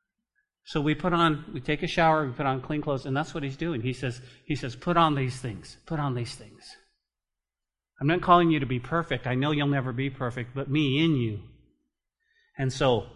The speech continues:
that's what he's telling us to do. So, so you and I would go, "Okay, so what does that mean? What does that mean, Paul?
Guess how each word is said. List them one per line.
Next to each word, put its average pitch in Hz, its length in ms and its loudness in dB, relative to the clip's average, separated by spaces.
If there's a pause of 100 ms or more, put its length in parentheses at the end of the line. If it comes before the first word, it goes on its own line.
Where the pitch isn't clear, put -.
(220)
that's 147 300 0
what 175 120 0
he's 165 200 -2
telling 151 340 0
us 139 140 -2
to 151 100 -4
do. 131 300 -2
So, 139 380 -2
so 139 240 0
you 143 200 0
and 156 100 2
I 160 80 4
would 151 160 -4
go, 139 140 2
"Okay, 156 220 4
so 156 120 0
what 170 120 2
does 208 120 0
that 190 160 6
mean? 196 320 2 (260)
What 185 100 2
does 196 80 0
that 190 140 4
mean, 214 180 0
Paul? 165 380 8